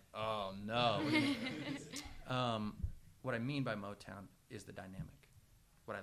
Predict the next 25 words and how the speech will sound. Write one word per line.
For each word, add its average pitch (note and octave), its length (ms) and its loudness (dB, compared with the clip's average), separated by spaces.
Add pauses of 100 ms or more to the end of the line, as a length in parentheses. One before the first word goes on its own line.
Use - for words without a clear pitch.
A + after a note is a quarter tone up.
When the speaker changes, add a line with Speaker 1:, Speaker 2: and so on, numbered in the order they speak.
(120)
Speaker 1:
loved C3+ 240 -2
about G#2+ 220 -6
what G#2 120 -10
they G2 180 -12
did, G2 240 -14 (540)
and, G2+ 180 -6 (120)
and G#2 200 -8 (340)
once A2 280 -8
you A#2 60 -6
get A2 280 -6 (280)
back A2 160 -8
to G2+ 80 -10
what G2+ 120 -8
you - 80 -8
were A2 60 -10
saying G2+ 240 -8
earlier A2+ 120 -8
about G#2 140 -10
the - 160 -14
A G2+ 40 -8
and G2 80 -8
R, G#2 80 -6 (100)
once C#3 240 -8
you F#3+ 80 -12
get E3+ 120 -12